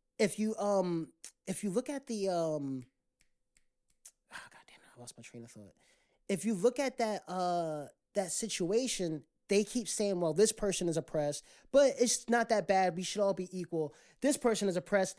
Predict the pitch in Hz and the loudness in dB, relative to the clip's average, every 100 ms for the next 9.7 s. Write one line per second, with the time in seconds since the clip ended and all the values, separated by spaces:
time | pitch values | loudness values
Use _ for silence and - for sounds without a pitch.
0 | _ _ _ _ - 285 339 330 320 302 | _ _ _ _ 0 4 6 6 6 6
1 | 285 294 285 302 294 240 269 269 - 202 | 6 2 2 2 2 2 2 2 2 4
2 | 190 202 226 208 185 - 175 170 254 240 | 4 4 4 4 2 0 0 4 4 4
3 | 185 165 175 165 165 151 180 220 196 202 | 2 2 0 2 0 0 0 2 4 4
4 | 269 226 156 175 170 156 160 - 160 - | 6 6 4 2 0 -2 -2 -2 -4 -2
5 | 151 143 151 147 - - - 202 254 - | -4 -4 -4 -6 -10 -8 0 2 2 2
6 | 247 277 - 285 - 285 277 269 285 269 | 2 2 2 0 2 2 2 2 2 2
7 | 247 240 233 254 240 247 240 - 269 - | 2 0 2 2 2 0 0 0 0 0
8 | 220 208 185 - _ _ _ _ - 202 | 4 4 2 -4 _ _ _ _ -4 2
9 | 285 311 302 262 269 269 | 4 4 4 2 2 2